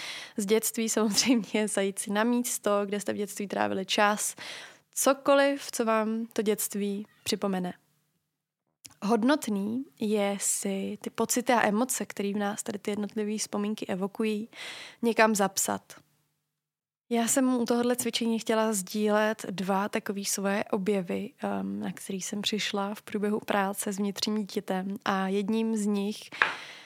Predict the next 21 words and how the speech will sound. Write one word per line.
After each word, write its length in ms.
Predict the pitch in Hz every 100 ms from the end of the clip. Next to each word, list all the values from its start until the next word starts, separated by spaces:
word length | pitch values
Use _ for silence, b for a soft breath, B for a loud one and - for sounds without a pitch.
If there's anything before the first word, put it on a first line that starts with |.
| B B _
je, 320 | 214 233 233 226
že 100 | 240
mým 220 | 247 247
návykem 600 | 240 233 247 269 254 226
bylo 440 | 226 220 226 247 -
a 340 | 220 202 208 190
stále 400 | - 208 208 202
do, 380 | 208 202 196 214 -
eh, 220 | 208 202
nějaký 320 | 208 202 -
míry 280 | 214 214 220
je, 140 | 208 208
že 100 | 226
k 120 | -
pocitu, 760 | - 214 - 247 - 254 247 -
že 120 | 226
jsem 200 | 220 240
v 40 | 208
bezpečí, 760 | 214 - 220 202 - 208 220 -
potřebuju 600 | 214 - - 196 202 208
mít 400 | 208 208 208